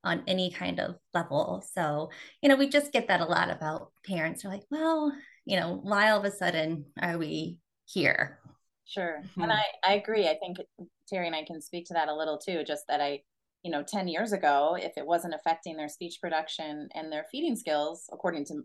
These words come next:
Speaker 2: my trained eye, I wouldn't have
Speaker 1: Mm-hmm.
Speaker 2: necessarily jumped on it as a, as an evaluation. But now that I'm seeing how it affects overall airway development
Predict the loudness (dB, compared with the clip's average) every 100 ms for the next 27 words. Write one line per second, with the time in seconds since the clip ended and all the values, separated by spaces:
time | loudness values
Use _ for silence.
0 | -6 -2 0 0 -4 -2 -2 -2 -4 -8
1 | _ 0 0 2 -2 -2 -4 -6 -8 -6
2 | -4 -6 -4 -6 -4 -6 -4 -4 -6 -6
3 | -10 -6 -2 -2 -4 -6 -6 -4 -4 -4
4 | -4 -4 2 2 2 -2 -6 -10 -8 -8
5 | -6 -2 0 0 -2 -4 -8 -2 0 0
6 | -2 -4 -4 -4 0 0 0 -4 -6 -8